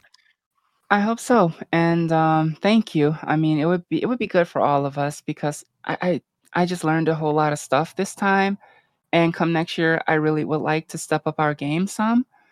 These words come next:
Um, I feel that, that it's, it's necessary to step up your game if you're gonna be in the game, and to make it more attractive and more of a platform that, uh, you know, just,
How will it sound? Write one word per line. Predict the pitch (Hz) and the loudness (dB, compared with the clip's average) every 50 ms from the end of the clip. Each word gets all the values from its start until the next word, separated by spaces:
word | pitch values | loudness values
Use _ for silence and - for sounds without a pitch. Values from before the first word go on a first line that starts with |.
| _ _ _ _ _ _ _ _ - | _ _ _ _ _ _ _ _ -2
Um, | 165 175 170 170 165 160 160 - - _ _ | 0 0 0 0 -2 -2 -4 -8 -12 _ _
I | - 170 | 0 0
feel | 170 - 170 165 160 156 | 2 2 2 2 4 4
that, | 151 151 - - | 2 0 0 0
that | 156 147 - - | 0 -2 0 0
it's, | - 147 147 - - - - | -2 -4 -4 -6 -8 -8 -6
it's | 156 151 - - | -6 -4 -2 0
necessary | 147 147 151 156 - - - - - 160 156 156 151 | 0 0 0 -2 -4 -10 -14 -4 0 2 2 2 0
to | 156 | -2
step | - - 151 - | -2 -4 -4 -4
up | 147 156 | -4 -4
your | 151 151 147 | -2 -2 -2
game | - 156 151 147 | 0 0 0 0
if | 143 143 | -2 -2
you're | - 139 | -4 -4
gonna | - 143 139 135 | -2 -2 -2 -2
be | - 135 143 | -2 0 0
in | 143 160 | 2 2
the | 175 175 | 0 0
game, | - 185 180 185 185 190 190 196 - _ - - - - - - _ _ _ - | 0 0 0 2 0 0 -2 -4 -6 _ -20 -20 -20 -20 -20 -20 _ _ _ -2
and | 156 160 160 156 156 156 | 0 2 2 2 2 0
to | - - 170 | 0 0 2
make | 170 170 - 180 | 2 2 2 2
it | 156 | 0
more | 156 156 156 | 2 2 2
attractive | 147 147 - - 156 143 151 147 - 156 147 | 2 0 0 0 2 2 2 0 -4 -6 -4
and | 147 143 143 - - - - - _ _ _ - | -4 -4 -4 -6 -8 -16 -20 -20 _ _ _ -2
more | 185 226 269 | 2 4 4
of | 302 311 | 6 4
a | 262 | 2
platform | - - - 180 185 185 - 185 175 170 170 170 143 - - | 2 2 2 2 2 2 2 2 2 4 2 2 0 0 0
that, | 165 165 160 - _ _ _ _ _ _ _ _ | 2 2 0 -2 _ _ _ _ _ _ _ _
uh, | - - - - | -4 -4 -2 -2
you | 98 123 196 240 | -2 0 2 2
know, | 214 180 170 139 | 4 4 4 4
just, | 127 - 185 170 - - - | 2 0 -2 -4 -4 -8 -16